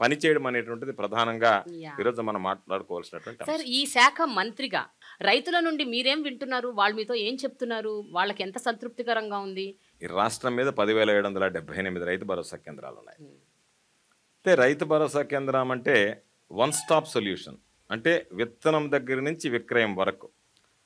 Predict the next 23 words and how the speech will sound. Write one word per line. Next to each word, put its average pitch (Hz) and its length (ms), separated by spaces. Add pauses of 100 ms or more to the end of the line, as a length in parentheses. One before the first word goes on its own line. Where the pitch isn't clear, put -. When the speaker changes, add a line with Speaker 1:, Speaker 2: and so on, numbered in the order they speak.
(160)
Speaker 1:
రైతులకు 147 500
సంబంధించి 135 480
విత్తనం 131 380
ఏదైతే 101 340
ఉందో, 87 180 (140)
నకిలీ 123 380
విత్తనాలు 117 400
కానీ 113 240
మరొక 107 300
దాని 107 260
రైతు 104 260
మోసపోకుండా 92 640 (640)
tested 151 400
and 127 180
labeled, 107 320 (420)
Speaker 2:
యా. 143 140 (180)
Speaker 1:
మనం 110 160 (120)
టెస్ట్ 110 240
చేసి 143 280 (580)
ప్రయోగశాలలో 123 640 (100)
పరీక్షించి 117 460 (100)
నిర్ధారించుకున్నటువంటి 110 1040
ఉత్పాదకాలనే 110 680